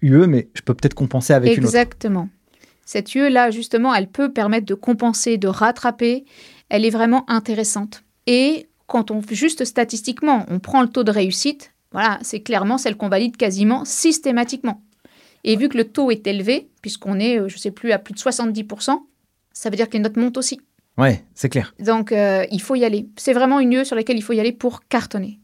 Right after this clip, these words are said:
Speaker 1: Ça veut dire que ça peut être un bon, euh, airbag
Speaker 2: Oui.
Speaker 1: au cas où on se crache, euh,
Speaker 2: Oui,
Speaker 1: sur une autre
Speaker 2: complètement.
Speaker 1: U E. Même si, naturellement, notre message à nous, c'est pas de dire, euh,
Speaker 2: Non, mais après, en D S C G comme en D S C, en D C G, il faut une stratégie. Clairement, c'est des questions de stratégie.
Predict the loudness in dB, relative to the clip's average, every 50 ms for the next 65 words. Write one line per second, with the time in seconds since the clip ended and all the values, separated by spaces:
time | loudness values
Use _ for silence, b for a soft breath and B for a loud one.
0 | _ _ 0 2 4 4 4 2 2 0 -2 2 2 2 2 4 2 0 2 4
1 | 4 4 4 4 2 0 -2 -6 -10 _ -6 -4 -2 0 4 4 4 4 2 -2
2 | -8 -12 b b b b 0 2 2 2 2 4 6 6 6 6 4 2 0 -2
3 | -4 0 2 2 2 2 0 0 0 2 4 4 4 6 6 4 4 4 4 4
4 | 6 6 6 6 4 0 -2 -4 -8 -14 -4 4 6 6 6 6 4 4 4 4
5 | 4 4 4 4 6 6 6 6 4 4 2 2 4 4 4 4 4 4 4 4
6 | 2 2 2 2 2 2 4 4 4 4 2 -2 -2 -6 -8 -10 -12 -12 -14 -14
7 | -14 -14 -12 -4 0 2 4 4 4 2 0 -4 -2 2 4 4 4 4 2 0
8 | 0 -2 -2 -2 -2 -6 _ -2 -2 -2 0 2 2 2 2 2 0 -4 -4 -2
9 | -2 -2 -2 -2 -2 -2 -2 0 0 0 0 0 -2 -4 -6 -6 -4 -4 -2 -2
10 | -2 -2 -2 -2 -4 -4 -2 -2 0 0 0 0 -2 -2 -4 -4 -2 -2 -6 -6
11 | -6 -10 -14 _ b b b b b b b b b b b 2 2 2 4 2
12 | 0 0 -2 -2 -4 -4 -4 -2 -4 -4 -2 0 0 0 0 -2 -2 -4 -4 -4
13 | -4 -6 -6 -8 -10 -14